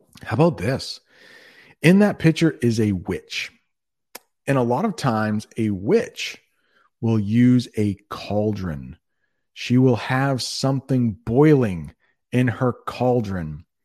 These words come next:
A lot of kids and even adults like to dress up as witches for Halloween.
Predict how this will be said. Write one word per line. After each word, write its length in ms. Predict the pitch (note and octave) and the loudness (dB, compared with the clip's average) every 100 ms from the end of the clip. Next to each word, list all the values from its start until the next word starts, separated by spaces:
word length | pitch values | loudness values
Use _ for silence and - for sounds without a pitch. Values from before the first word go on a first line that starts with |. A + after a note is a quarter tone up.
| _ _ _ - | _ _ _ -4
A 60 | |
lot 300 | C3+ B2+ C#3+ | -2 -2 -2
of 140 | A3 - | -4 -4
kids 560 | - D#3+ F3 E3+ - _ _ _ - | 0 2 2 -2 -12 _ _ _ -6
and 200 | C#3 C#3 | -6 -2
even 220 | C#3+ F3+ | -2 0
adults 640 | A#3 F3 G#2 G2 G2 - - _ _ _ - | 0 0 -2 -4 -6 -14 -18 _ _ _ -8
like 320 | A#2 B2 D#3 | -2 -2 -4
to 180 | - C3+ | -4 -4
dress 460 | A2 A#2+ C3 B2+ C#3 | -4 -2 -2 -2 -2
up 200 | C3 - - | -2 -4 -6
as 240 | A2+ F#2 | -6 -4
witches 760 | F2+ C#3 F#3 G#2+ D2+ B1 - - _ _ _ _ | 0 2 2 -2 -4 -8 -18 -20 _ _ _ _
for 140 | - | -4
Halloween. 760 | A2 A#2+ A#2 A2 A#2 G#2 D#2+ D2+ | -2 0 0 0 2 0 -4 -10